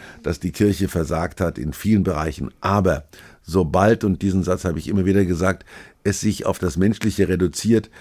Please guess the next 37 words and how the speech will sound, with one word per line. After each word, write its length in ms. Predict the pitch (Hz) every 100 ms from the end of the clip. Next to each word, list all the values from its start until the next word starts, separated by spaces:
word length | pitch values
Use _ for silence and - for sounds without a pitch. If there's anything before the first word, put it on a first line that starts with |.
| -
sind 300 | - 98 110
wir 160 | 95 -
alle 160 | 90 87
verloren. 460 | 90 87 90 90
Die 80 | 82
Politiker 580 | 76 85 98 104 98 92
sind 200 | 90 82
größtenteils 580 | 92 90 92 85 82 -
Pfeifen. 480 | 87 87 85 82 - - - -
Und 200 | 101 101
dass 200 | 101 -
in 240 | 113 101
der, 200 | 80 76 76 76
sagen 180 | 85 82
wir 60 |
mal, 180 | 80 78
in 80 | 80
der 100 | 78
Fuß-, 380 | - 127 - -
im 100 | 101
Fußvolk 540 | - 143 - 101 82
Gottes 480 | 117 127 123 92 - - - -
nur 340 | 113 135 127
Menschen, 600 | 104 104 123 - 117 95 - - _
äh, 80 | -
unterwegs 760 | 95 117 110 95 101 104 - 87
wären, 600 | 101 120 104 95 87 -
die 300 | - 107 110
irgendetwas 880 | 120 127 120 107 - 101 98 90 - - -
begriffen 460 | 98 95 113 113 107
hätten, 340 | 87 95 95
das 220 | 82 82 -
kann 160 | 98
man 120 | 90
auch 140 | - 92
nicht 200 | 95 -
annehmen. 400 | 71 65 62 58